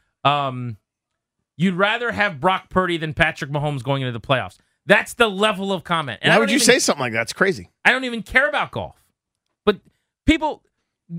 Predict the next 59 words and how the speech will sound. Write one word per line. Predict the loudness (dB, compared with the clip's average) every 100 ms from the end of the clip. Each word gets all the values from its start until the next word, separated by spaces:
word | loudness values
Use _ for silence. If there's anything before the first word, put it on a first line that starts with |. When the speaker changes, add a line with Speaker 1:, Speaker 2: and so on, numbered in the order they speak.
| -16 _ _ _ _ _
Speaker 1:
everyone's | 2 2 -2 -6 -2
playing | -2 0
golf | -2 0 -2
all | -4
the | -2
time. | -4 -4 -4
It's | 0
just | 2
Speaker 2:
No. | 4 2 -2
Speaker 1:
ubiquitous. | -2 0 -2 -4 -12 -6 2
Speaker 2:
There's | 4 4
nine | 4 6 6 6 4
people | 2 2 2
that | 2
play | 2 4
golf | 4 4
all | 2 0
the |
time. | -4 -8 -10 _ -20 _ _ _ 2
It's | 4
like | 2
a | 0
few | -2 2 4 4
people | 2 4 4
do | 2
it. | 0 _ _ 4
Then | 6
there's, | 6 6
like, | 6
one | 6 6 8
guy | 6 6
maybe | 4 4
he's | 6
like, | 8
"Hey, |
I'll | 6
play | 6 4
around | 6 6 6 4
this | 2 2
month," | 2 0 0 0
or, | 2
like, | 2
"I'll | 2 2
play | 4
around | 4 4
with, | 2
like, | -2 -4 _
with, | -4 -2
with, | 0 0 0
with | -2
a | 2
friend | 2 2 2
once | 0 2 2
every | 2 0 -2
a |
few | -2 0
years." | -2 -6 -16 _ _ _ _ _ _ _
People | 0 2 0
play | 4 6 6 2 -4